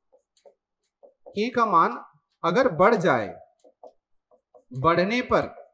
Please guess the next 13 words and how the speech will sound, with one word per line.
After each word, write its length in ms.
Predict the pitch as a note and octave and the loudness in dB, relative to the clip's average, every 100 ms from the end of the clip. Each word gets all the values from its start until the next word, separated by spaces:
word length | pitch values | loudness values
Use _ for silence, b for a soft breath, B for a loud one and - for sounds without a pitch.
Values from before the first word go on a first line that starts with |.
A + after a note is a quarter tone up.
| _ _ _ - | _ _ _ -8
इस 140 | G#3+ G#3 | -6 0
बार 200 | A3+ A3+ | 0 0
क्या 180 | A3+ | 0
है, 200 | A#3+ C#4 A3 | 0 -2 -2
उत्पाद 580 | A3 - G#3+ A3 B3 B3 | -6 -2 0 2 2 2
का 200 | A#3+ A3+ | -2 -2
स्थायित्व 480 | - G#3 F#3+ F3+ | -4 -4 -2 -4
बढ़ेगा, 340 | C#3 A#2+ A2 F#2 - | -8 -8 -12 -16 -14
उत्पाद 520 | F3+ - E3+ E3+ F#3 | -14 -4 0 0 0
का 560 | F#3+ F3 G#3+ G4 - - _ _ F#3 | -2 0 2 0 -6 -20 _ _ -14
स्थायित्व 680 | - - D3 D#3+ D#3+ C4 | -14 -8 -6 -6 -8 -10
बढ़ेगा, 480 | E3+ B2+ A#2+ G2 - _ _ _ _ _ _ _ _ _ _ _ - | -6 -6 -8 -16 -20 _ _ _ _ _ _ _ _ _ _ _ -20
स्थायित्व 580 | D3 - C3 D3 D3 | -20 -14 -10 -10 -8